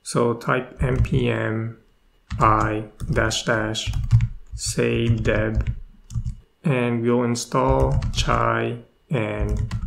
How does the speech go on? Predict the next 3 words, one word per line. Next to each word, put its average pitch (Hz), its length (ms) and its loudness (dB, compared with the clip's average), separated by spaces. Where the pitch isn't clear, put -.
chai 110 580 0
as 104 500 -6
promised. 107 580 -2